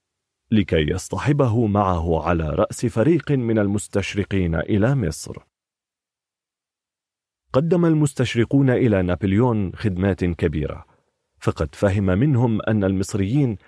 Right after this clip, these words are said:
شعب متدين، ولا بد أن يظهر لهم تقديسه للقرآن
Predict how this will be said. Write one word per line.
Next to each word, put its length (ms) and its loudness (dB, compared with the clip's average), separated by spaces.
شعب 340 -2
متدين، 720 -2
ولا 300 2
بد 260 0
أن 240 2
يظهر 460 2
لهم 400 0
تقديسه 560 0
للقرآن 760 2